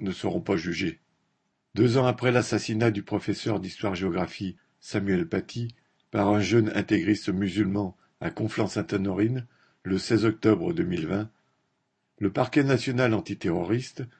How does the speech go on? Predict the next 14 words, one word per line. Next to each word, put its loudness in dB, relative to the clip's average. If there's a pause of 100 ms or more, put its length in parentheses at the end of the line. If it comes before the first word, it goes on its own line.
(120)
P 4
N 0
A 0
T, 0 (400)
a 0
déposé 4
un 0
réquisitoire -2 (240)
demandant 8
un 2
procès 2
pour -8
quatorze 0
personnes, -4